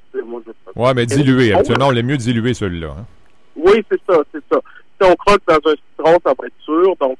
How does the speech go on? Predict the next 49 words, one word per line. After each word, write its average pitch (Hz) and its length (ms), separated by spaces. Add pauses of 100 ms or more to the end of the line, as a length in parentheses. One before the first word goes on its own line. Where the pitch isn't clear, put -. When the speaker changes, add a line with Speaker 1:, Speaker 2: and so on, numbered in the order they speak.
Speaker 1:
euh, 117 80 (460)
il 127 80
y - 20
a, 127 300
<laughs> - 1040
il - 40
y - 20
a, 427 120
il - 40
y 240 40
a - 20
un 165 40
petit - 220
côté 196 420
sûr, 190 300
justement, 143 540
là, 123 260
à, 107 240
Speaker 2:
On 101 80
a 107 60
juste 143 160
Speaker 1:
à 131 40
Speaker 2:
à - 20
voir 135 140
la, 120 160
la, 110 80
la, 107 140
Speaker 1:
dénominer. 311 280 (360)
Speaker 2:
la 120 100
figure 143 300
des 139 160
bébés, 139 400
là, 139 180
ou, 123 220
euh, 107 400
des, 107 120
des 107 220
animaux 120 260
quand 113 160
on 107 60
leur 104 120
fait 123 100
croquer 113 260
d'un 104 140
citron. 104 340
C'est 104 140
assez 92 240
drôle, 98 200
merci. 85 240